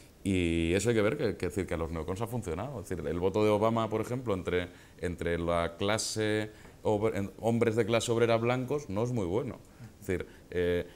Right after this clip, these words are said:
eh, ha, ha hecho mella, ¿no? Y hay sectores, eh, populares,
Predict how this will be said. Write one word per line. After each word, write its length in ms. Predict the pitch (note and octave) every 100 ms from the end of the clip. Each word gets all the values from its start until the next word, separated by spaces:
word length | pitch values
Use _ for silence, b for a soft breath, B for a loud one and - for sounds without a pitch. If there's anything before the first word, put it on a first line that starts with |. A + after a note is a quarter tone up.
| B
eh, 400 | E2 E2+ E2 E2
ha, 240 | E2 - E2
ha 60 |
hecho 160 | G#2+ B2
mella, 320 | G2+ D3 G2
¿no? 120 | G2+ -
Y 80 | F2+
hay 120 | F#2
sectores, 520 | G#2 F2+ A2 A2+ A2 -
eh, 260 | G#2+ A2
populares, 580 | G#2+ G#2+ A2 A#2 D3+ E3+